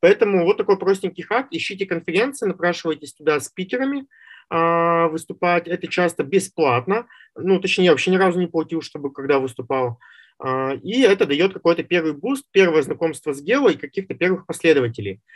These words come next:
Вот. Мы там нашли людей, которые, ну, ну, у нас ещё продукта не было, да, и мы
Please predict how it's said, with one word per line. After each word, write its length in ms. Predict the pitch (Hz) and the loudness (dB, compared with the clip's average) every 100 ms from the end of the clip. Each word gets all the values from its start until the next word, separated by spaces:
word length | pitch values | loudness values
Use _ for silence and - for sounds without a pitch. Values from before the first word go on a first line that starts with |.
| - - - | -20 -18 -4
Вот. 320 | 160 139 143 | 0 2 4
Мы 360 | 185 269 151 - | 2 4 0 -2
там 180 | 190 175 | -2 0
нашли 280 | - 196 190 | -4 -2 -2
людей, 300 | 165 160 214 | -2 -2 -2
которые, 500 | 170 165 151 135 131 | 0 2 4 4 2
ну, 240 | 175 127 _ _ _ _ _ _ _ _ - - | -2 -8 _ _ _ _ _ _ _ _ -10 2
ну, 60 | 220 | 4
у 40 | |
нас 120 | 220 | 4
ещё 140 | - - | 0 -2
продукта 300 | 202 254 220 | 0 0 2
не 160 | 285 | 4
было, 200 | 277 202 | 6 6
да, 140 | - 214 | 6 4
и 120 | |
мы 100 | 170 | 4